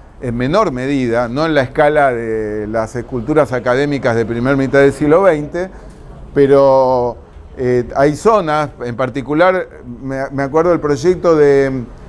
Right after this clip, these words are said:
de la Galería Centoira, de Osvaldo Centoira, en lo que era la Recoba de Posadas, que se,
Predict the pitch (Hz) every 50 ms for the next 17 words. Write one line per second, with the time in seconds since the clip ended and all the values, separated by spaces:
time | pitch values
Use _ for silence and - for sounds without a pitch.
0 | - - - 131 127 131 131 135 135 139 139 147 160 175 160 - - 147 147 147
1 | 143 208 196 170 160 151 143 151 156 165 175 170 - - - 113 120 120 123 151
2 | 151 156 156 131 135 147 156 151 165 185 170 165 151 156 156 160 160 - - -
3 | - - - - - 135 131 135 139 135 139 131 139 147 160 170 170 156 143 135
4 | - 135 131 - 160 165 175 160 147 139 117 107 131 123 - 180 180 156 127 110
5 | 107 - 110 - 123 117 110 107 - 117 107 120 117